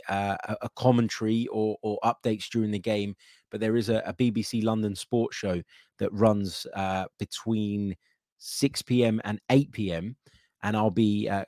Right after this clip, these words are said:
coming into the program, and I'll be giving some, um, some, uh, updates from the Kassam Stadium, helping the guys preview the game, build up to the game. So if you fancy it, B B C Radio London, you can access it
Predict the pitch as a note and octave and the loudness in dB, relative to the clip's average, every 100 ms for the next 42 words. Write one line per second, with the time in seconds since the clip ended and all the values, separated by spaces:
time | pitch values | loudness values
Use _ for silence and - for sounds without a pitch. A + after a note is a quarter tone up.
0 | - - A#2 A2 G#2 - G2 - G#2+ G2+ | -2 2 4 4 0 -2 -2 2 4 4
1 | G2+ F#2+ G2 G2 F#2+ F2+ G#2 G2 F#2+ - | 2 0 -2 -6 -6 -4 -2 -2 -4 -2
2 | G#2 F#2+ F#2+ F#2 F#2 E2 _ _ _ _ | 0 0 0 -2 -4 -10 _ _ _ _
3 | _ _ - - - A#2 G#2 G2 G2 G#2+ | _ _ -16 -12 -4 0 2 2 0 0
4 | - - G2+ - - A2 G2+ - F#2+ G2+ | 0 0 -4 -4 0 2 2 -2 -2 0
5 | G2 F2+ G2+ F#2+ F#2+ F2+ - - - - | 0 -2 -2 -2 -2 -4 -8 -18 -20 4
6 | B2 A#2+ G#2+ G#2+ G#2 G2+ - A#2 G#2 G2+ | 6 6 4 4 2 2 0 0 0 0
7 | F#2+ G2+ F#2+ F2+ G2+ F#2 F2 - F#2 F#2 | 0 2 0 2 2 2 0 -2 -4 -2
8 | F2+ E2 - - _ _ G2+ G2 - C3 | -2 -4 -12 -20 _ _ -4 -4 4 4
9 | C3 - A2 B2 - A#2 A2 G#2 A2+ G#2 | 6 4 2 2 0 2 2 2 2 2
10 | A2 G#2 G2 G#2 A2+ G2 F#2 F#2 G#2 G#2 | 2 4 2 4 4 4 -2 -2 -2 -2
11 | - G2+ F#2+ | -6 -4 -4